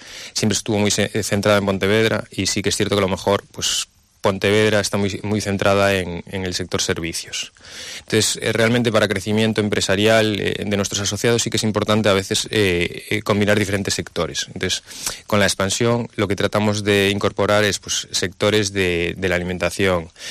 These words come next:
sectores de la ganadería, porque tenemos temas de, en la zona de La Estrada, en la zona de, de, de Lalín, que son sectores que aquí no hay y que es muy interesante para generar negocio. Todo el Salnés, el tema del vino, el tema del mar,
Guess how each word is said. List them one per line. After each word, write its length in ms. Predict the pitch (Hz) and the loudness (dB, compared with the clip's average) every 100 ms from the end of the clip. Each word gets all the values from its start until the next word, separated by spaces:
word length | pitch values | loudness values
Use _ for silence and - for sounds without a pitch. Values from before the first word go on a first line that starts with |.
| - | -8
sectores 680 | - 90 - 101 104 117 107 | -4 -4 0 2 4 2 2
de 100 | 101 | 0
la 100 | 87 | 2
ganadería, 720 | 85 85 87 87 101 110 87 | 0 0 0 0 2 2 2
porque 200 | 82 90 | 0 -2
tenemos 260 | 90 104 104 | 0 0 2
temas 300 | 107 107 101 | 2 2 2
de, 420 | 98 92 90 90 - | 2 2 2 -2 -6
en 160 | 101 95 | -4 -2
la 60 | 87 | 0
zona 220 | 107 104 | 2 4
de 100 | 101 | 4
La 60 | 92 | 2
Estrada, 640 | - 113 113 110 104 104 | 0 2 4 4 4 4
en 60 | 95 | 2
la 100 | 90 | 0
zona 300 | 107 104 101 | 0 0 2
de, 500 | 98 92 90 85 85 - - - - | 2 0 0 -2 -6 -12 -14 -16 -14
de, 600 | - 101 95 92 90 90 | -4 0 2 4 4 2
de 120 | 95 92 | 2 2
Lalín, 540 | 92 107 120 123 - | 2 2 0 -2 -4
que 120 | - | -4
son 200 | - 107 | 0 0
sectores 380 | 104 98 117 113 | 0 0 0 2
que 80 | 104 | 0
aquí 180 | 87 117 | 0 0
no 240 | 98 101 | 2 4
hay 240 | 92 85 - | 2 -2 -6
y 80 | - | -4
que 80 | 120 | 0
es 80 | 123 | 2
muy 120 | 117 | 2
interesante 680 | 101 98 90 - 101 92 87 | 2 0 0 0 0 -2 -2
para 180 | 90 | -2
generar 420 | 90 98 95 95 90 | -2 0 2 2 2
negocio. 580 | 87 98 92 - 82 - - - - | -2 0 -2 -4 -10 -12 -20 -20 -4
Todo 200 | 107 110 | 0 2
el 60 | |
Salnés, 500 | 98 90 90 95 92 | 2 -2 0 0 0
el 80 | 87 | -2
tema 220 | 92 110 | 0 2
del 180 | 104 90 | 2 2
vino, 360 | 95 101 85 82 | 0 0 -2 -4
el 140 | 85 | -4
tema 220 | 98 110 | -2 2
del 180 | 110 90 | 2 2
mar, 420 | 92 101 98 - | 2 4 4 -2